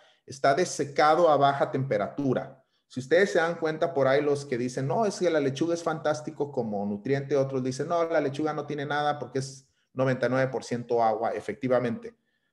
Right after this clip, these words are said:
muchos de los vegetales, pues, noventa y nueve por ciento de su peso es en agua. En este caso, pues,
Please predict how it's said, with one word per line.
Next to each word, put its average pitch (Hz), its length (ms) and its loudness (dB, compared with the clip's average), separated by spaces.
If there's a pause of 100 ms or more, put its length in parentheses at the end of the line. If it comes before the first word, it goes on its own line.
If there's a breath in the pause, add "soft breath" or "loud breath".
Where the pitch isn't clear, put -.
(120)
muchos 123 340 0
de 131 100 6
los 107 200 0
vegetales, 113 540 -2
pues, - 520 -12
noventa 110 360 -4
y - 20 -4
nueve 123 180 0
por 113 120 -4
ciento 117 240 -6
de 113 100 -2
su - 200 -12
peso 113 240 -6
es - 100 -14
en 113 120 -4
agua. 110 420 -4 (420 soft breath)
En 117 140 -4
este 135 240 -2
caso, 139 440 0
pues, - 400 -2